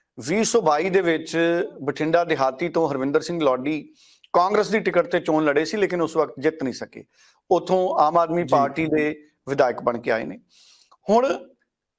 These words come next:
Speaker 1: ਹਰਵਿੰਦਰ ਸਿੰਘ ਲਾਡੀ ਹੋਣਾ ਨੇ ਬਠਿੰਡਾ ਦਿਹਾਤੀ ਦੇ ਵਿੱਚ ਰੈਲੀ ਰੱਖੀ ਹੈ ਔਰ ਇਸ ਤੋਂ ਪਹਿਲਾਂ ਮਹਿਰਾਜ ਪਿੰਡ ਦੇ ਵਿੱਚ ਰੈਲੀ ਰੱਖੀ ਗਈ ਸੀ ਪਿਛਲੇ ਮਹੀਨੇ, ਔਰ ਉਸ ਰੈਲੀ ਦੇ ਵਿੱਚ ਲਗਭਗ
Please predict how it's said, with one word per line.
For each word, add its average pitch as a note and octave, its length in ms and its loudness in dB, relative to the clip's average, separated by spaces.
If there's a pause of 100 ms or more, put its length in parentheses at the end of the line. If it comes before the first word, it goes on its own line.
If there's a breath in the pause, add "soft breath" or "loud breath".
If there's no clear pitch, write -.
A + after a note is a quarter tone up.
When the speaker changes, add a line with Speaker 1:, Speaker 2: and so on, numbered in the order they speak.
Speaker 1:
ਹਰਵਿੰਦਰ F#3+ 280 2
ਸਿੰਘ A#3 220 0
ਲਾਡੀ F#3 300 2
ਹੋਣਾ G3+ 260 2
ਨੇ G3+ 120 0
ਬਠਿੰਡਾ E3+ 460 0
ਦਿਹਾਤੀ D3 420 0
ਦੇ F#3+ 100 2
ਵਿੱਚ F3 220 0
ਰੈਲੀ B2+ 260 0
ਰੱਖੀ - 320 -12
ਹੈ - 60 -20 (720 soft breath)
ਔਰ F3+ 200 4
ਇਸ F#3 300 0
ਤੋਂ G3 160 4
ਪਹਿਲਾਂ F#3+ 400 6
ਮਹਿਰਾਜ D3+ 560 2
ਪਿੰਡ E3 280 0
ਦੇ E3+ 140 0
ਵਿੱਚ D#3+ 540 0 (440)
ਰੈਲੀ C#3 280 2
ਰੱਖੀ D#3+ 280 -2
ਗਈ C#3+ 160 2
ਸੀ D#3 180 -4
ਪਿਛਲੇ D3+ 340 0
ਮਹੀਨੇ, D3 400 -4 (640 soft breath)
ਔਰ G3 120 2
ਉਸ A3 340 2
ਰੈਲੀ G3 380 2
ਦੇ F#3+ 140 4
ਵਿੱਚ E3 340 -2
ਲਗਭਗ D#3+ 680 0